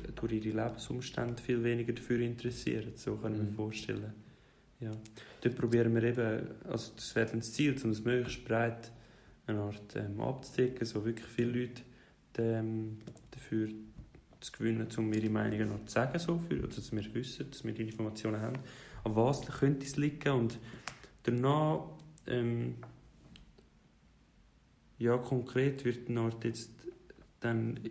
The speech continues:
Speaker 1: Anfang Jahr irgendwann, Anfang zwanzig einundzwanzig, ein Video folgen, wo wir die ganze,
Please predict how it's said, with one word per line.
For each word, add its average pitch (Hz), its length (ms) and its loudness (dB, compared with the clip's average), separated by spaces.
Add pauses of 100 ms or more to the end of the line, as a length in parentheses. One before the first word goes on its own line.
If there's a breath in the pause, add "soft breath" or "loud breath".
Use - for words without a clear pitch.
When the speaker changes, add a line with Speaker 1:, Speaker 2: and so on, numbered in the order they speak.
(120)
Speaker 1:
Anfang 120 360 2
Jahr 113 340 6
irgendwann, 135 500 2
Anfang - 320 -4
zwanzig - 320 -4
einundzwanzig, 120 560 -2
ein - 240 -8
Video 131 280 0
folgen, 131 440 0 (720 loud breath)
wo 110 180 2
wir 107 120 6
die 107 240 -4
ganze, 110 420 -4